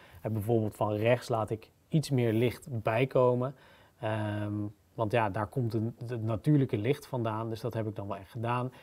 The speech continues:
Ik weet bijvoorbeeld bij deze foto dat ik het water in totaliteit heb ingekleurd met een brush.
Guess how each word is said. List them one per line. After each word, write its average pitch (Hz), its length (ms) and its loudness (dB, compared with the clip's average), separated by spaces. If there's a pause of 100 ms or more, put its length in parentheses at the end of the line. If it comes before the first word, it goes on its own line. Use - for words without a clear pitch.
(160)
Ik 117 140 -2
weet 127 260 10
bijvoorbeeld 117 360 4
bij 113 100 4
deze 107 120 0
foto 110 340 2
dat 110 80 0
ik 104 100 -2
het 101 180 -2
water 123 480 2
in 120 140 -2
totaliteit 120 720 2
heb 123 100 -4
ingekleurd 127 520 0
met 110 140 -2
een 101 160 -4
brush. 123 380 0